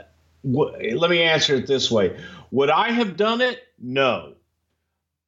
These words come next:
In hindsight, being twenty twenty, do I think it was the right call? Yes.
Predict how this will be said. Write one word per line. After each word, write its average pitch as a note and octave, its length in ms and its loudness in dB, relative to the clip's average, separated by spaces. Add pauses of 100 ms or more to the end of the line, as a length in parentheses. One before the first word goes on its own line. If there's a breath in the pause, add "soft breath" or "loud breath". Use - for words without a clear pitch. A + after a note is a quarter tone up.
(1200)
In D3 140 0
hindsight, G3+ 840 -2
being D#3+ 260 -8
twenty D#3+ 340 -8
twenty, G#3+ 440 -2
do F3 180 2
I C3+ 120 2
think E3 320 -6
it D3 120 -10
was C#3 200 -2
the B2+ 100 -2
right C3+ 300 0
call? D#3+ 540 0
Yes. - 560 -4